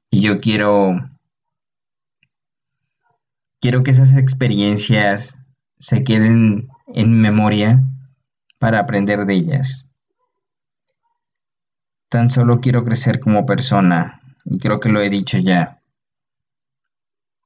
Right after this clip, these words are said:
Yo sé que estuve ausente en cuestión de los podcasts. Estos van a ser bonus de quince, veinte minutos.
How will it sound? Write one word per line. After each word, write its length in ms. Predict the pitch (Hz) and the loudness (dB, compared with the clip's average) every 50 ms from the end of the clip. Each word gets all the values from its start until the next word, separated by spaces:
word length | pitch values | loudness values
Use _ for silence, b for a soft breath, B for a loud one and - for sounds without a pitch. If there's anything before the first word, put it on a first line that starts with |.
| _ _ _ _ - - _ _ - | _ _ _ _ -20 -20 _ _ -2
Yo 180 | 113 117 123 127 | 0 0 2 2
sé 180 | 131 143 135 | 2 2 2
que 100 | 131 139 | 2 4
estuve 280 | 131 131 - 135 131 131 | 2 4 4 4 4 4
ausente 540 | 127 127 - - 143 135 131 131 127 120 110 | 4 4 2 2 4 4 4 4 4 4 2
en 160 | 110 104 - | 0 -2 -2
cuestión 340 | 110 104 - - 117 110 107 | -2 -4 -2 0 0 0 2
de 80 | 107 | 2
los 160 | 101 101 98 | 0 -2 -4
podcasts. 840 | - - 110 110 101 - - - 104 98 95 98 92 - - - _ _ _ _ _ _ _ _ _ _ _ _ _ - | -4 -2 0 0 0 -2 -4 -4 -2 -2 -2 -4 -6 -10 -14 -14 _ _ _ _ _ _ _ _ _ _ _ _ _ -2
Estos 300 | 123 127 131 - 127 - | 0 0 0 0 0 0
van 180 | 113 110 107 107 | 0 0 -2 -2
a 60 | 107 | -4
ser 220 | - 110 101 101 | -2 -2 -2 -2
bonus 500 | 95 95 110 113 110 104 101 101 98 98 | -2 0 0 2 2 2 0 -2 -2 -2
de 200 | 98 95 87 85 | 0 -2 -2 -2
quince, 400 | - 107 107 107 107 - - 101 | -2 -2 0 0 0 0 -2 0
veinte 280 | 90 92 92 95 95 95 | 0 0 0 0 0 0
minutos. 680 | 92 95 98 104 101 - 95 92 90 90 - - _ | 0 2 2 0 0 0 0 0 -2 -2 -6 -12 _